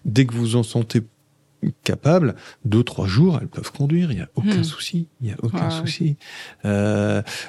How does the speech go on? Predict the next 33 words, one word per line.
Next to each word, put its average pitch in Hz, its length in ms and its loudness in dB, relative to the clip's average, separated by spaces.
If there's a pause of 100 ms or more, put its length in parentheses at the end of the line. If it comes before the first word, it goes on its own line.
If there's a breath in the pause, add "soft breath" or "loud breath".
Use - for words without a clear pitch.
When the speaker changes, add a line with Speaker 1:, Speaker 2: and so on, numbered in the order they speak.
Speaker 1:
auparavant, 117 880 2
euh, 98 380 -2
une 101 120 -2
dame 110 220 0
qui - 140 -6
voulait 104 260 0
jouer 101 200 2
au 104 40 2
basket, 127 480 2
il - 20 -4
y - 40 -4
a - 20 -2
encore 95 220 -4
vingt 101 260 -2
ans, « 147 160 0
Ah 101 80 -4
non, 135 140 2
madame, 120 260 2
vous 104 140 -4
pouvez 107 240 0
plus, 143 160 0
Speaker 2:
Oui. 180 100 6
Speaker 1:
ou 127 60 6
au 113 40 4
tennis. » 165 420 2
Maintenant, 135 280 0
mais 104 140 2
bien 104 120 0
sûr - 220 -4
que 170 100 0
si, 208 180 0
elles 180 100 2
peuvent. 156 180 2